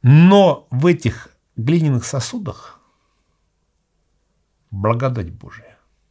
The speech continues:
Потому что по факту, что они рукоположенные священ-, священники, священнослужители. Они совершают таинство.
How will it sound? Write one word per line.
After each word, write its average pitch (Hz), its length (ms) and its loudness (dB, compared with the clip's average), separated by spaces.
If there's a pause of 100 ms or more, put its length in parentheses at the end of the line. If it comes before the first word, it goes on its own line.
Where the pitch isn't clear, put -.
(680)
Потому - 160 -10
что - 180 -16
по 135 140 -8
факту, 123 320 -8
что - 320 -12
они 120 200 -2
рукоположенные 117 800 -8
священ-, 110 640 -14 (120)
священники, 104 640 -10
священнослужители. 123 840 -14 (560)
Они 113 100 -8
совершают 135 500 -10
таинство. - 680 -6